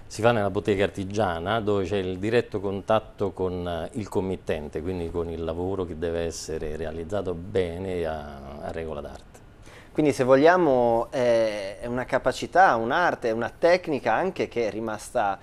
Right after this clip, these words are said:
Speaker 2: la stessa poi nei secoli,
Speaker 1: Fondamentalmente
Speaker 2: chiaramente.
Speaker 1: sì, fondamentalmente sì.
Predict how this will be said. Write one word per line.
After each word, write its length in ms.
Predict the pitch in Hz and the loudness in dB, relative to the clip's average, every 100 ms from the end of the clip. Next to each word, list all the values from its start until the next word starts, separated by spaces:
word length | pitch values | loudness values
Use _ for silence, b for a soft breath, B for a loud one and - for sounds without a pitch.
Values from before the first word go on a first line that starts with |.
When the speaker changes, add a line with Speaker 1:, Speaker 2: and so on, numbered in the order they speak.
| b b 113 | b b -4
Speaker 2:
la 100 | 107 | -2
stessa 480 | - 175 127 - 98 | 0 0 0 -4 -6
poi 160 | 104 | -6
nei 120 | 101 | -8
secoli, 540 | 92 117 85 - 90 87 | -6 -4 -4 -6 -12 -14
Speaker 1:
Fondamentalmente 960 | - 104 101 92 98 92 104 120 127 101 | -6 -4 0 -2 -2 -2 0 0 -2 -4
Speaker 2:
chiaramente. 20 | |
Speaker 1:
sì, 220 | - 80 - - | -4 -8 -10 -12
fondamentalmente 680 | 82 85 85 90 90 85 82 | -8 -6 -6 -6 -8 -6 -8
sì. 180 | 87 | -8